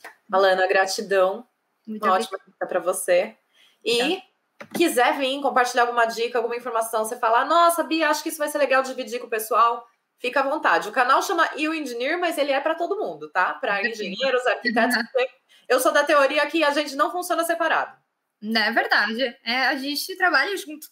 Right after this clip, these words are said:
Speaker 2: <laughs>
Speaker 1: Exato. Assim, aquela coisa que existe lá do Brasil de rivalidade, não. Aqui não
Speaker 2: Não.
Speaker 1: existe.
Speaker 2: Não.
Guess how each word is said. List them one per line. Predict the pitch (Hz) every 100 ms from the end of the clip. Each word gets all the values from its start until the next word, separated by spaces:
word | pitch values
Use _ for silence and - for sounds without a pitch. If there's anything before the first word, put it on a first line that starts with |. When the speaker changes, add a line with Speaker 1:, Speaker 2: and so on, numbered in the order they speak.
| -
Speaker 2:
<laughs> | - 320 262 269 381
Speaker 1:
Exato. | 311 370 427 415
Assim, | 196 - 294 269
aquela | 254 330 349
coisa | 339 349 320
que | 311
existe | 294 220 311 330 262
lá | 247 285
do | 254
Brasil | 240 240 233 277
de | 226 233 220 190 175
rivalidade, | 240 254 226 180 240 285 269 202 277 - _ _ _ _ -
não. | 170 147 - _ -
Aqui | 202 220 226
não | 294
Speaker 2:
Não. | 330
Speaker 1:
existe. | - 226 254
Speaker 2:
Não. | 233 233 220 190